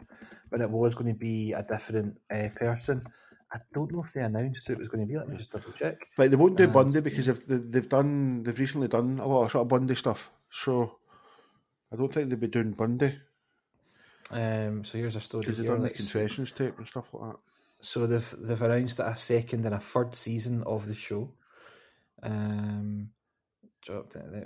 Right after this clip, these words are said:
Speaker 1: was, that was a surprise. Nah, they haven't said yet who it's gonna be. Um, it's Ryan Murphy still involved in it. Um,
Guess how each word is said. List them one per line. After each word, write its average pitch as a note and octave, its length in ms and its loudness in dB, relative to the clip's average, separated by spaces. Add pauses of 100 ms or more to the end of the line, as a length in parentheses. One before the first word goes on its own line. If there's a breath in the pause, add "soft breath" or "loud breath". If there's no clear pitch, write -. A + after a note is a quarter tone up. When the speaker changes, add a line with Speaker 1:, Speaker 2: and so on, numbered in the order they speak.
(240)
Speaker 1:
was, - 180 -10
that B2 100 -8
was A2 160 -10
a - 20 -8
surprise. C3+ 800 -12 (760 soft breath)
Nah, G#2+ 240 -2
they G#2+ 80 0
haven't A2+ 320 -2
said A2 320 -2
yet A2 240 -2
who G#2+ 140 -6
it's - 160 -8
gonna G#2 260 -4
be. G#2+ 320 -8 (240)
Um, G#2 600 -6 (500 loud breath)
it's - 100 -8
Ryan B2+ 240 4
Murphy A#2 460 0
still A2+ 220 -2
involved A2+ 460 0
in A2+ 140 0
it. A2+ 160 -4 (240)
Um, G#2 640 -8